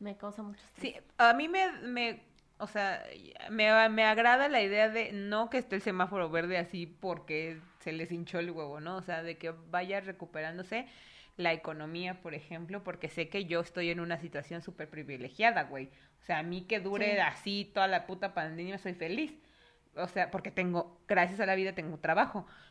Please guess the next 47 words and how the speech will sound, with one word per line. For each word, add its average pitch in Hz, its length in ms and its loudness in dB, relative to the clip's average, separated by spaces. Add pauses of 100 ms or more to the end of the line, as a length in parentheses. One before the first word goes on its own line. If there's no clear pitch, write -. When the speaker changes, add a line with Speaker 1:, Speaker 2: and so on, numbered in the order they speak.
Speaker 2:
pero 170 200 0
toda 196 220 6
la 202 100 4
gente 180 380 -6
que, 160 680 -6
Speaker 1:
Ujú. - 80 -8
Speaker 2:
o - 20 -8
sea, 180 100 2
restaurantes, 170 800 2
negocios, 165 480 -8
todo 185 180 -6
eso, 185 140 -6
o - 20 -6
sea, 190 240 0
para 170 240 6
ellos 175 260 0
digo, 175 300 -4
güey, 185 240 0
yo 180 160 -6
creo 180 180 -6
que 185 120 -8
sí, 185 280 -8 (300)
ellos 185 260 -2
anhelaban, 170 800 0 (420)
anhelaban 170 540 -4
que 220 100 -8
esto 196 160 -12
se 180 140 -12
volviera 165 340 -10
a 165 40 -8
reactivar, 156 600 -8
güey, 170 160 -8
porque, 151 400 -6
pues, 139 260 -14
la 135 80 -8
gente 202 400 -8
no 185 320 -10
come 175 300 -8
así 165 180 -10
del 147 220 -10
pinche 151 340 -16
aire. 208 280 -8
Speaker 1:
Ujú. 190 160 -14 (260)
Speaker 2:
Entonces, 165 320 -12 (440)
son 208 160 -2
como, 240 240 0
¡ih! 339 60 -2